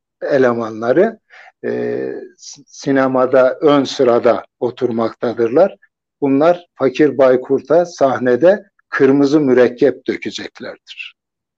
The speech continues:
Kafasından aşağı. Bu da acı bir durumdur. Şimdi tös neler yaptı? tös'ün,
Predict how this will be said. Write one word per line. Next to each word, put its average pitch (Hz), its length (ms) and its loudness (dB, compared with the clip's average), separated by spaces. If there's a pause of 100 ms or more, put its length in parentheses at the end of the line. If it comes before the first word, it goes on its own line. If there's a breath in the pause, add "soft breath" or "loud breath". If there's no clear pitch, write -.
(720)
Kafasından 123 720 -6
aşağı. 113 440 -8 (160)
Bu 117 100 -8
da 113 160 -8
acı 131 320 -6
bir 113 120 -10
durumdur. - 540 -14 (2250 loud breath)
Şimdi 175 800 2 (480)
tös - 580 0 (140)
neler 147 400 6
yaptı? 135 760 2 (200)
tös'ün, 170 580 0